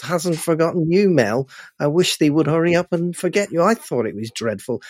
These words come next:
I thought it was cheap. I thought it was badly paced. I thought it was mean-spirited. I thought it was very cynical. I agree with Phil. It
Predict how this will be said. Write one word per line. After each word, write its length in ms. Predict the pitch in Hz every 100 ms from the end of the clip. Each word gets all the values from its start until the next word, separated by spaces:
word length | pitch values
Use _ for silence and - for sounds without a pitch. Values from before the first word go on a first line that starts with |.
| - -
I 40 | 117
thought 160 | 123
it 140 | 95 101
was 200 | 113 -
cheap. 460 | - - 151 151 -
I 60 | -
thought 200 | - -
it 20 |
was 120 | 98 -
badly 480 | 123 123 123 120 117 _
paced. 480 | 147 147 156 - - - - -
I 40 | -
thought 140 | 113
it 20 |
was 160 | 95 113
mean-spirited. 1200 | 123 143 143 139 - - - 147 156 147 175 170 - - - - - -
I 100 | 107
thought 260 | - 123 90
it 40 |
was 220 | 113 120 -
very 300 | 135 123 131
cynical. 880 | - - 180 185 185 185 185 185 - 123 -
I 120 | 135
agree 440 | 123 123 131 143 143
with 140 | 117
Phil. 440 | - - 170 180 160
It 160 | 143